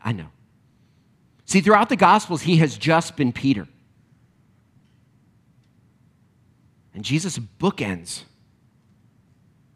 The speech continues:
his life and says, "Simon, son of John, do you remember?" Do you remember, if you're a follower of Jesus today, do you remember the first time you encountered God and were just blown away by the grace of God? Do you remember?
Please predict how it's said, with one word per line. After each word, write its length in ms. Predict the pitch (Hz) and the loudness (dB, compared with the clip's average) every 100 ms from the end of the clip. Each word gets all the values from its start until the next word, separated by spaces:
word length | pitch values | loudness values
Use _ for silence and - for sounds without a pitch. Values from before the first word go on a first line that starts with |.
| _ | _
his 160 | - 120 | -10 -6
life 320 | 107 98 - | -4 -4 -8
and 80 | 90 | -16
says, 180 | - 87 | -14 -12
"Simon, 420 | - 101 104 90 | -4 -4 -4 -10
son 220 | - 117 | -8 -6
of 80 | 107 | -6
John, 300 | 104 87 78 _ | -8 -10 -12 _
do 80 | 104 | -10
you 80 | 107 | -6
remember?" 360 | 107 113 92 - _ _ _ _ _ _ _ _ _ _ _ | -4 -4 -8 -20 _ _ _ _ _ _ _ _ _ _ _
Do 100 | - | -2
you 60 | 165 | 0
remember, 240 | 185 180 | 2 0
if 100 | - | -2
you're 100 | 170 | -2
a 40 | 175 | 0
follower 300 | 165 147 151 | 0 0 -2
of 60 | |
Jesus 300 | 131 147 135 | -4 -6 -6
today, 160 | 110 95 | -6 -6
do 100 | 113 | -4
you 100 | 156 | -2
remember 440 | 151 143 151 143 | 0 0 -2 -4
the 140 | 117 110 | -4 -8
first 340 | - 135 - | -8 -10 -8
time 300 | 131 117 113 | -8 -6 -6
you 100 | 110 | -6
encountered 540 | 104 - 107 107 104 95 | -8 -10 -10 -10 -14 -8
God 380 | 92 95 90 - | -6 -4 -8 -12
and 100 | 95 | -16
were 80 | 92 | -14
just 280 | 95 - | -14 -14
blown 520 | 107 104 104 110 117 117 | -12 -8 -6 -6 -10 -12
away 360 | 107 101 95 92 | -12 -6 -6 -6
by 140 | 85 | -10
the 120 | 85 | -14
grace 280 | 80 78 - | -16 -18 -18
of 80 | - | -20
God? 220 | - - _ _ _ _ _ _ _ | -20 -20 _ _ _ _ _ _ _
Do 80 | 139 | -12
you 40 | |
remember? 300 | 165 208 220 | -10 -12 -16